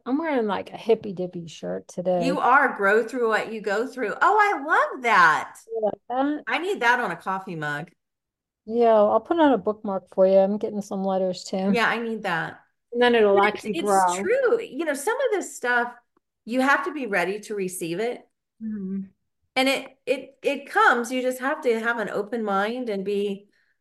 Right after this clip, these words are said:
Speaker 2: ready to receive it. Like I said, I mean, the first time someone suggested I get in the hot tub,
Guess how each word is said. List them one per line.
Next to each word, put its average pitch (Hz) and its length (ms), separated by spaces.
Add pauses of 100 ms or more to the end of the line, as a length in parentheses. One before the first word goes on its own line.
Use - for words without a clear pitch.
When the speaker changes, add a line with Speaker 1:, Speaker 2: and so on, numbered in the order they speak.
(500)
Speaker 2:
ready 226 260
to 247 100
receive 262 320
it. 185 60
Like 226 160
I 233 60
said, 254 260
I 208 220
mean, 220 280
the 208 120
first 269 280
time 330 160
someone 226 360
suggested 208 580
I 202 60
get 196 140
in - 40
the 185 100
hot 175 260
tub, 220 320